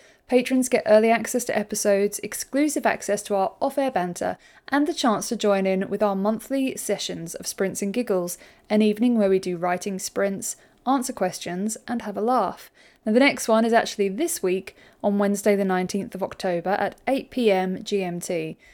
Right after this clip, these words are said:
So if you'd like to join in and also support the show, you can do so for just three pound a month at patreon dot com forward slash unstoppable authors. It would be really great if you could take a moment to share this episode on social media.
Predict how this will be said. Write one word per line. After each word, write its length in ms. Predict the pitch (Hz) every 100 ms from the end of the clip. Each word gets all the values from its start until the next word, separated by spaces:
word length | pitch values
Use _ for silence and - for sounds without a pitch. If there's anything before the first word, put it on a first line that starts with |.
| - _
So 140 | 220
if 120 | 202
you'd 140 | 233 220
like 240 | 247 254
to 80 | 247
join 300 | 254 247 208
in 260 | 175 170 -
and 180 | 285 320
also 280 | 277 240 190
support 360 | 196 - 185
the 60 | -
show, 380 | - 190 180 175 - _ -
you 100 | 320
can 140 | 320
do 160 | 254 233
so 140 | 226
for 100 | 208
just 200 | 285 -
three 200 | 240 262
pound 220 | 269 254
a 40 | 208
month 340 | 185 180 -
at 180 | 202 190
patreon 480 | - 220 - 254 247
dot 180 | 254 -
com 380 | - 190 175
forward 340 | 180 226 208 196
slash 400 | - 170 165 - -
unstoppable 640 | 196 196 208 190 180 190
authors. 580 | - 175 - 175 185 - _ _ _ _ _ _ _ -
It 100 | 233
would 120 | 214
be 100 | 233
really 280 | 233 240 247
great 260 | 233 208
if 140 | 208 220
you 40 |
could 140 | 214
take 220 | 220 214 208
a 20 |
moment 300 | 202 190 -
to 60 |
share 200 | 196 214
this 140 | 202 196
episode 420 | 202 - 202 190
on 100 | 190
social 360 | - 202 196 196
media. 480 | 196 185 175 175